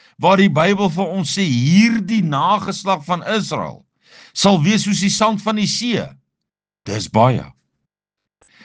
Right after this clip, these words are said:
En die nageslag sal wees soos die sterre in die hemel, wat nie getel kan word nie, sê die Bybel nogal. Dis baie. En dan kom hierdie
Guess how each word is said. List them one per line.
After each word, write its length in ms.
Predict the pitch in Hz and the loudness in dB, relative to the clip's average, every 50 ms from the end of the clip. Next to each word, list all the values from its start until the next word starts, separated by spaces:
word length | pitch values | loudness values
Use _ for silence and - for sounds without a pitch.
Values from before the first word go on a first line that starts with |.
| - - - - - - | -20 -20 -20 -8 -2 2
En 200 | 196 220 220 214 | 2 4 6 6
die 80 | 220 202 | 6 6
nageslag 680 | 185 170 170 202 226 202 190 202 202 - 220 220 175 | 4 4 4 2 2 0 -2 -4 -4 -2 -4 -4 -4
sal 160 | - 214 214 185 | -4 -6 -6 -4
wees 180 | 190 214 202 - | -4 -4 -4 -4
soos 160 | 208 196 - 202 | -4 -4 -2 -2
die 80 | 208 202 | -2 -2
sterre 380 | - - 202 202 208 208 214 208 | 0 2 2 4 4 4 4 4
in 80 | 202 202 | 4 4
die 100 | 202 208 | 4 4
hemel, 340 | 226 240 233 208 123 87 73 - _ _ _ _ _ _ _ _ - - 107 | 2 2 0 -2 -4 -4 -8 -14 _ _ _ _ _ _ _ _ -14 -4 2
wat 200 | 156 214 220 - 247 | 2 2 2 2 0
nie 120 | 269 220 | -2 -2
getel 480 | 135 247 233 - - 233 240 262 277 208 | 0 0 -2 -2 0 0 2 2 0 0
kan 140 | 247 285 269 240 | 0 -2 -2 0
word 280 | 247 247 233 214 208 - | 2 2 2 2 0 -2
nie, 100 | 214 160 | -4 -2
sê 200 | - - 190 175 | 0 0 -2 0
die 100 | 185 175 | 0 0
Bybel 360 | 143 156 147 147 135 143 139 135 | 2 2 2 2 2 0 -2 -2
nogal. 380 | 123 110 98 - 85 76 69 - _ _ _ _ _ _ _ _ _ _ _ _ _ _ _ _ _ - - | -2 -4 -8 -10 -14 -14 -14 -16 _ _ _ _ _ _ _ _ _ _ _ _ _ _ _ _ _ -2 0
Dis 300 | 127 135 127 - - - - _ - | 2 2 2 0 -4 -8 -12 _ -4
baie. 320 | 104 101 107 95 82 71 65 - - _ _ _ _ _ _ _ _ _ _ _ _ - - - - - - 190 | 0 0 0 0 -2 -6 -12 -14 -18 _ _ _ _ _ _ _ _ _ _ _ _ -20 -20 -20 -14 -6 -4 0
En 80 | 220 240 | 2 2
dan 140 | 254 226 202 - | 2 2 0 -4
kom 180 | 269 285 254 220 | -4 -2 0 0
hierdie 640 | 160 147 175 220 254 269 269 226 226 254 247 - | 0 2 2 2 2 2 0 -2 -4 -6 -6 -4